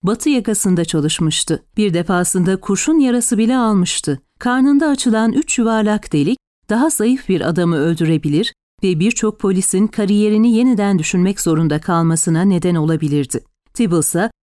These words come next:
altı hafta içinde yeniden aktif görevinin başına dönmüştü. Yaklaşık iki metrelik boyu ve yüz yirmi kiloluk kalın kaslı vücuduyla dev gibi bir adamdı.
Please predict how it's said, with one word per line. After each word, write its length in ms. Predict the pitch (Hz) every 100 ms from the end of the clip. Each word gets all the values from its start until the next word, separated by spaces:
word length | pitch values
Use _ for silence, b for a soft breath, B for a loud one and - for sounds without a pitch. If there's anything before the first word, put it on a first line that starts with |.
| _
altı 300 | 180 196 302
hafta 300 | 269 - 175
içinde 380 | 160 - 165 160
yeniden 600 | 160 196 254 180 156 156
aktif 420 | 165 - 277 -
görevinin 500 | 240 226 208 214 214
başına 400 | 180 - 175 160
dönmüştü. 560 | 151 143 143 - - - _ _ _ -
Yaklaşık 520 | 247 262 311 370 -
iki 240 | 339 -
metrelik 580 | 311 262 - 233 226 -
boyu 320 | 175 180 233
ve 40 | 233
yüz 340 | 208 208 202
yirmi 300 | 226 247 294
kiloluk 580 | - 190 165 156 - -
kalın 340 | - 214 226 285
kaslı 500 | - 208 208 - 196
vücuduyla 640 | 185 196 185 185 143 196 b b _ 160
dev 280 | 185 262
gibi 360 | 262 196 180 147
bir 120 | 143
adamdı. 540 | 151 156 151 151 143